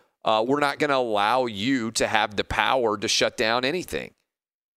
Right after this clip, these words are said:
And if you're one of those people, these are the people I wonder about. If you're one of those people who's in sports media, you make a living writing and talking about sports,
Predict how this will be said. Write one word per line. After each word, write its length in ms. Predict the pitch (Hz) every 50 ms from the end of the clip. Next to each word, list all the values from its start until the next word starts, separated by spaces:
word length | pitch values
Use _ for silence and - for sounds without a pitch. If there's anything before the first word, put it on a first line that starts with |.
| _ _ _
And 140 | 147 147
if 120 | 143 131 135
you're 160 | 160 175 190
one 320 | 175 147 135 143 175 214
of 80 | 247 233
those 220 | 190 170 156 -
people, 500 | - - 156 147 143 - - - - - - _ _ _
these 120 | 185 233
are 60 | -
the 80 | - 185
people 160 | 196 170 160
I 100 | 135 127
wonder 280 | 120 110 113 110 98 92
about. 300 | 85 78 62 53 - - - _ _ _ _
If 180 | 147 160 -
you're 120 | 180 208 190
one 300 | 170 143 151 175 208 240
of 60 | 262
those 200 | 240 220 196 165
people 380 | - - 160 165 160 156 165 151
who's 160 | 139 135 113
in 160 | 123 127 131
sports 420 | 127 - - - 113 113 107 - -
media, 340 | 95 82 71 60 55 52 - _ _ _ _ _ _ _ _ _ _ _ _ _
you 180 | - 135 202 254
make 220 | 269 254 233 -
a 80 | 208 180
living 720 | 156 135 127 131 139 156 160 151 165 156 147 147 131 - _ _ _ _ _ _
writing 480 | 107 113 117 127 147 156 156 147 139
and 140 | 131 107 92
talking 440 | - - - 117 127 127 - 131 120
about 260 | 107 92 92 87 85
sports, 560 | - - - - 90 71 53 - - - -